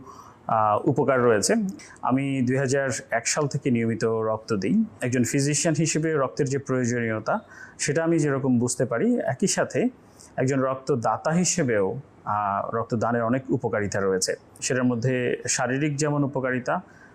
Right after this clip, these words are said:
আহ, মানসিক ব্যাপারটা হচ্ছে যে আপনি অন্তত চারজনের,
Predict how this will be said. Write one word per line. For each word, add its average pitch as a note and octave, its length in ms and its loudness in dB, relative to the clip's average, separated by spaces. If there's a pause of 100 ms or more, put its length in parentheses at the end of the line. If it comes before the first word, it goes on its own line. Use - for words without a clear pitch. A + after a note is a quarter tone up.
(120)
আহ, G#2+ 200 0
মানসিক C3+ 340 0
ব্যাপারটা C#3 320 -2
হচ্ছে C3+ 180 0
যে C3 80 2
আপনি A#2 420 0
অন্তত A#2 420 0
চারজনের, B2 540 -2